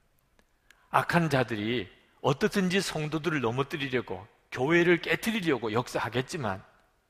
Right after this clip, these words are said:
하나님은 우리에게 두려워하게 하지 않으십니다. 왜냐하면 하나님은 반드시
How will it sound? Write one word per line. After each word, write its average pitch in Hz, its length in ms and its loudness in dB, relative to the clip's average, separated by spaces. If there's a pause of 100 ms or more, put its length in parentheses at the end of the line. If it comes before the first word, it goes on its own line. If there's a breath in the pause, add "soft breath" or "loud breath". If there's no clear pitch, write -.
(760 soft breath)
하나님은 247 560 4
우리에게 165 340 -2
두려워하게 180 800 2
하지 - 400 -6
않으십니다. - 640 -12 (920)
왜냐하면 113 480 -2
하나님은 135 540 2
반드시 170 680 0